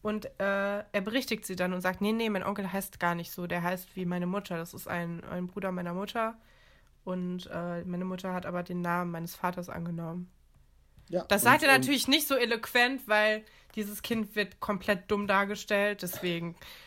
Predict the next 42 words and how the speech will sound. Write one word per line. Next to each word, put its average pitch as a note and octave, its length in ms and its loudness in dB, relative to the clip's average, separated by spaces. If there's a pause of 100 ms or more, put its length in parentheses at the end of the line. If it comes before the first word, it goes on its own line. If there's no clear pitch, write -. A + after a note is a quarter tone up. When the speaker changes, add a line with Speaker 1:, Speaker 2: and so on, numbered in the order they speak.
(140)
Speaker 1:
wird F#3+ 140 0
er A#3 80 2
es - 80 -4
vermutlich G3+ 580 4
Speaker 2:
Ah. - 40 -2
Speaker 1:
in G3+ 300 0
sehr G#3 200 6
gebrochenem G3 580 4
Deutsch G#3 280 6
sagen, G3+ 440 6
obwohl F#3+ 300 0
er F#3 140 4
sehr F#3+ 220 2
viele F#3 400 -2
andere F3+ 340 -2
Wörter F3+ 240 -2
versteht. F#3 580 -4 (680)
Auch C4 220 8 (200)
das C4 200 6
ist C4+ 160 -2
ein G#3+ 80 -6
Fakt, G#3 360 6
den G#3+ 140 2
ich - 200 -6
immer G#3 220 4
noch G#3+ 300 -2
hasse. G3+ 380 0
Also G3 220 -2
ich A3 120 -6
bin A#3 100 -2
echt B3 240 -2
froh, A#3 140 -2
dass G#3+ 180 0
diese G3 200 0
Aram-Geschichte G3+ 600 0
vorbei G3 480 2
ist, A3+ 220 -6
weil G3 100 2
da G3 100 2
waren F#3+ 180 2
echt A3+ 260 -4
viele, C4+ 560 2